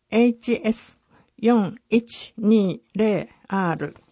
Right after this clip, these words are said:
四、追加をタップ。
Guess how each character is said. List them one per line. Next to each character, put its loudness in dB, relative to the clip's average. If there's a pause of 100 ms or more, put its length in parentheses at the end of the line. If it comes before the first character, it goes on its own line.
(1700)
四、 0 (420)
追 0
加 -2
を 0
タ -4
ッ -8 (160)
プ。 -4